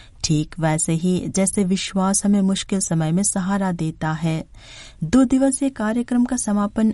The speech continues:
रविवार पन्द्रह जून को संत पेट्रोस महागिरजाघर में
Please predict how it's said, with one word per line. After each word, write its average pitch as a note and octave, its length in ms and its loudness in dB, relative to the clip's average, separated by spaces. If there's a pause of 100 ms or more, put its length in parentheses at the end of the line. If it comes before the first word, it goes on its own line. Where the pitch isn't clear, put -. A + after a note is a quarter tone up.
रविवार G3 520 2
पन्द्रह G3+ 460 2
जून D#3+ 300 -2
को F3 160 -4
संत D#3 280 -2
पेट्रोस D#3 400 -2
महागिरजाघर D#3 800 -4
में F3+ 240 0